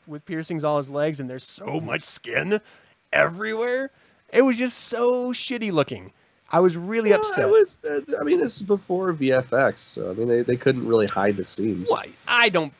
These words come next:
Speaker 1: believe that for a fucking second.
Speaker 2: There's, there's
Speaker 1: We
Speaker 2: no
Speaker 1: had
Speaker 2: way to,
Speaker 1: American Werewolf
Speaker 2: there's
Speaker 1: in
Speaker 2: no,
Speaker 1: fucking
Speaker 2: well, I mean,
Speaker 1: London.
Speaker 2: they hid, like, the fucking, um, <coughs> like, when, uh, Snyder was up before he got lit on fire. I mean,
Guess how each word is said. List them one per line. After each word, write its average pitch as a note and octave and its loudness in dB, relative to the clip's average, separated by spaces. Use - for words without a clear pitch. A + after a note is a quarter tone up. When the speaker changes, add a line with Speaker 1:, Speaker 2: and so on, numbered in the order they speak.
Speaker 1:
believe D3+ 0
that C#3 0
for B2+ -12
a A2 -12
fucking C#3 -4
second. - 4
Speaker 2:
There's, F3 2
there's F#3+ 8
Speaker 1:
We - 4
Speaker 2:
no - 6
Speaker 1:
had F3 8
Speaker 2:
way E3 8
to, D#3 6
Speaker 1:
American F3+ 2
Werewolf E3 6
Speaker 2:
there's - -6
Speaker 1:
in A3 -2
Speaker 2:
no, B3+ 4
Speaker 1:
fucking F3+ 4
Speaker 2:
well, A#3 8
I A3 6
mean, A#3 2
Speaker 1:
London. G#3+ -2
Speaker 2:
they F#3+ 2
hid, F3 -2
like, D3 0
the B2+ -2
fucking, A2 -2
um, F#2+ -2
<coughs> E3 4
like, B2+ -6
when, A2 -4
uh, G2+ -2
Snyder B2 -2
was G#2 -4
up A#2 0
before G#2+ -2
he G#2 0
got G#2 2
lit A2 2
on F#2+ 2
fire. G2 -2
I F#2+ -4
mean, G2 -2